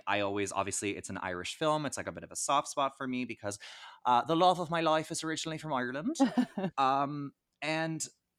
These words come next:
Speaker 1: I, um, okay, there was one expression <laughs> that I heard in the movie that Daniel had to explain to me, and I still am like, "What?" Um, "Up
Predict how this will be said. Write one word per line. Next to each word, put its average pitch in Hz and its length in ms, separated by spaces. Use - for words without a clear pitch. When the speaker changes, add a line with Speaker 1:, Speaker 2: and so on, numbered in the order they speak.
Speaker 1:
I, 180 800
um, 131 380
okay, 131 340
there 123 140
was 123 140
one 110 400
expression 131 880
<laughs> - 40
that 110 180
I 110 140
heard 107 240
in 113 60
the 110 60
movie 98 240
that 98 140
Daniel 95 240
had 104 140
to 107 80
explain 95 340
to 120 80
me, 123 180
and 104 140
I 101 60
still 101 240
am 101 80
like, 98 200
"What?" 98 220
Um, 113 360
"Up 113 260